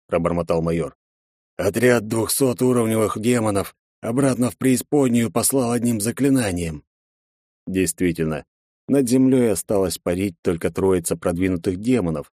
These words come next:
прикрытых куполом и тяжело взмахивающих расправленными крыльями.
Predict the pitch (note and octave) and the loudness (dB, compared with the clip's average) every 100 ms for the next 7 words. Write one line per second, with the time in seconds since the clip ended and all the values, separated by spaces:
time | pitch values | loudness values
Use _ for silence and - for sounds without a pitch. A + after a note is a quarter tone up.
0 | _ _ _ - D#3 - C3 B2+ - - | _ _ _ -2 0 2 2 0 -2 -2
1 | C#3 C3 B2 G2+ - - E3 D#3 A#2+ C3+ | -2 0 0 -2 -6 -4 -2 0 2 4
2 | C3+ G2 E2+ F#2 G2+ G2+ F#2 - F#2 G2 | 4 2 0 0 2 2 2 0 -2 0
3 | F#2+ - F#2 F2+ F2+ F#2 F#2+ C3 C3 F#2 | -2 0 2 2 0 -2 -2 0 0 0
4 | D#2 C#2+ | -2 -6